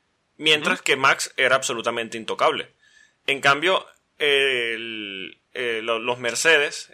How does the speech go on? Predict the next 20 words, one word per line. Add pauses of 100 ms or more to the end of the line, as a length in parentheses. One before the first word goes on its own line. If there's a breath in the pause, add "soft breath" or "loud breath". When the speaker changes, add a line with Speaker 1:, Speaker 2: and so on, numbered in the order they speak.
Speaker 1:
cuando,
cuando
estaban
Hamilton
y,
y
Bottas,
se
veían
un
poquito
más
intocables
porque
siempre
estaban
allí
arriba. (1120)
Por
eso